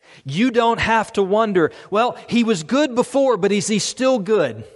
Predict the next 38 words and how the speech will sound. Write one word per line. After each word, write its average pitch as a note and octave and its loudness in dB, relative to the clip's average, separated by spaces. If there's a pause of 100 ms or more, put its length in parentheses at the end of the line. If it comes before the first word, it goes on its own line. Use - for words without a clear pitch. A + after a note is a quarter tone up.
(220)
He A#3+ 0
was A3+ 2
faithful C4+ 0
before, A#3+ 0
but F#3+ 2
is F3+ -6
He A#3 -2
still C#4+ 0
faithful? A#3 0 (140)
Is G3+ 2
He A#3 2
still D4 0
like A#3+ 0
that?" D#3+ 2 (140)
Yes. - -2 (880)
And F3 0
He F3+ 0
always A3+ 0
acts E3+ 0
according E3 -2
to E3 -2
His D3 -2
character. C3 -2 (320)
He G3+ 2
is E3+ 0
always G#3+ 0
true G#3+ -2
to F#3 2
Himself. D#3 -2 (180)
You A3 0
may C4 2
not G#3 2
always G3+ 2
know F#3 0
what F#3 2
He F#3 2
is C#3 -2
doing, G#3 0